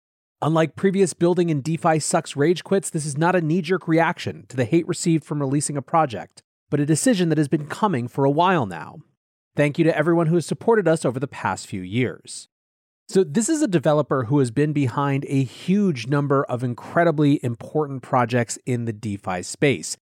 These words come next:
Yearn Finance being perhaps the best known of them.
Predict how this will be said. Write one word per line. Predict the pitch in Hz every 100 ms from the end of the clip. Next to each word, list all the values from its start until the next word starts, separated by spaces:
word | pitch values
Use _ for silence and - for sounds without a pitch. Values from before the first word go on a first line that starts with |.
| _
Yearn | - 117 120
Finance | - 147 147 135 123 -
being | 135 123 117
perhaps | - 110 110 107
the | -
best | 110 92 101 117
known | 139 156
of | 117
them. | 82 - 107